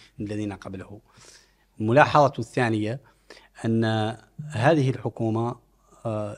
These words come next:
تتشكل فيها اثنعشر وزير يدخلون الوزارة لأول مرة، وهو تج-، نسبة تجديد غير معهودة في تاريخ الحكومات في موريتانيا،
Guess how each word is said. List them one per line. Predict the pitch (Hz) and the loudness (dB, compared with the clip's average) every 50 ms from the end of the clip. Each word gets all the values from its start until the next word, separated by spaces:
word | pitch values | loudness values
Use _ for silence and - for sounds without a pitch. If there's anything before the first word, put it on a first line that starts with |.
| - _ - | -16 _ -8
تتشكل | - 127 - - 120 - - 139 139 - - - 123 120 123 117 | -8 -6 -4 -6 -6 -4 -4 -6 -6 -6 -4 -2 0 0 0 0
فيها | 104 117 131 127 127 127 127 120 117 | 0 0 2 4 6 6 4 4 2
اثنعشر | 104 110 131 147 - - - - 123 | -2 0 0 0 0 -2 -4 -4 -2
وزير | 120 113 107 104 117 127 143 143 139 - _ _ _ _ _ _ _ _ _ _ _ - | -2 -2 -2 0 0 -2 -2 -2 -4 -10 _ _ _ _ _ _ _ _ _ _ _ -2
يدخلون | 123 127 - - - - 131 123 135 139 135 | -2 -2 -2 -2 -4 -2 0 2 4 4 4
الوزارة | 131 123 120 117 117 107 123 131 131 127 | 4 4 4 4 4 6 6 8 8 6
لأول | 117 107 - 120 117 113 113 110 101 | 4 2 -2 -2 0 0 0 0 -2
مرة، | 95 90 98 - - _ _ _ _ - | -4 -6 -10 -14 -16 _ _ _ _ -4
وهو | 117 110 107 120 123 | -4 -2 0 0 0
تج-، | 113 - 123 117 104 123 135 | 0 0 -2 -4 -2 0 0
نسبة | 143 139 - 139 135 | 0 0 0 -2 -4
تجديد | 123 - - 123 107 101 107 117 139 147 151 143 | -4 -4 -4 -6 -6 -4 -2 2 2 2 2 2
غير | 113 110 123 131 123 | 0 2 2 2 2
معهودة | 120 110 - 107 107 113 123 120 120 110 | 2 -2 -4 -4 -4 -2 -2 0 0 -2
في | 113 107 | -2 -4
تاريخ | - - 107 110 120 113 - | -4 -4 -4 -4 -4 -6 -6
الحكومات | 110 117 120 113 - 110 110 117 117 113 | -8 -8 -10 -8 -6 -4 -4 -2 -2 -4
في | - - 110 | -4 -8 -6
موريتانيا، | 107 101 98 - - 113 95 90 95 - | -6 -6 -8 -8 -10 -12 -12 -12 -14 -18